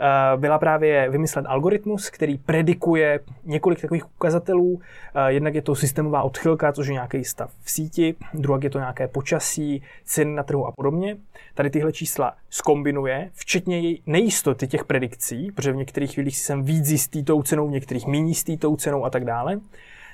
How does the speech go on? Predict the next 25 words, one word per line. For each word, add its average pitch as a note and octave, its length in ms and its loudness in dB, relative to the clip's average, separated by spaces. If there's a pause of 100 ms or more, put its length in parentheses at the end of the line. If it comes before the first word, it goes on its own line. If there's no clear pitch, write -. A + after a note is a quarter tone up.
(160)
Eh, B2+ 280 4 (420)
podívá E3+ 400 4
se - 140 -2
na E3 100 0
to, D#3+ 180 0 (640)
na D3 100 0
ty D#3+ 100 2
peníze, F3 480 2
které D#3 260 0
jsme D#3+ 180 -2
z D3 60 0
různých D3+ 400 0
jako D3 180 -2
pohybů D#3 480 2
tou D3+ 160 4
baterií D3 340 2
schopni D3+ 300 -6
dostat C#3 260 -2
na B2 80 -2
trhu, G#3 360 2 (640)
a D3 440 4 (120)
srovná E3+ 380 2
tady D3 180 2
tyhle C3 220 -2
predikce, F#3+ 640 0